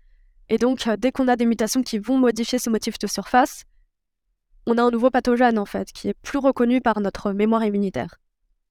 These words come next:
Et ça, on appelle ça d'ailleurs la dérive antigénique. Ce mécanisme qui fait que,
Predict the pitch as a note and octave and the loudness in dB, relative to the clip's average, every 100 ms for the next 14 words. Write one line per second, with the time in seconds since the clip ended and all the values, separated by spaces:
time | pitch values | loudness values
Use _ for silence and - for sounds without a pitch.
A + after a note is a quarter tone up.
0 | _ _ _ _ - - B3 C4+ C4+ A3 | _ _ _ _ -20 -4 0 2 2 2
1 | A3+ B3 A3+ A3+ A#3+ G#3+ G3+ A3 A#3 A#3+ | 2 0 0 2 2 2 2 0 0 -2
2 | - - A3+ - A3 A3+ G#3 - - - | -4 -6 -6 -4 -2 0 0 -2 -12 -20
3 | _ _ _ _ _ _ _ - - G#3+ | _ _ _ _ _ _ _ -14 -2 0
4 | G#3 G#3 G#3+ A3 A3+ G#3 - - G#3+ - | 2 2 2 2 0 -4 -4 -4 -4 -2
5 | G3+ G3 | -2 -2